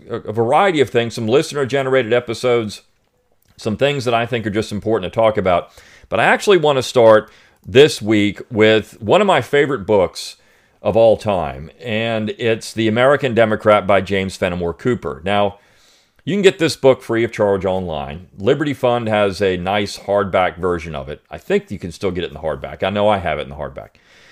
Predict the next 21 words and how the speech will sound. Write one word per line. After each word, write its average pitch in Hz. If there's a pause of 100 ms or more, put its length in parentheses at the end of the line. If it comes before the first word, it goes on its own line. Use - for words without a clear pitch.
(200)
But 110
they 117
have 120
a -
nice 127
version 110
of 92
this 98
book. 92 (880)
It's 135
a 143
really 160
interesting 117
book, 95
and 101
of 110
course, 110
James 160
Fenimore 139
Cooper 131
was 98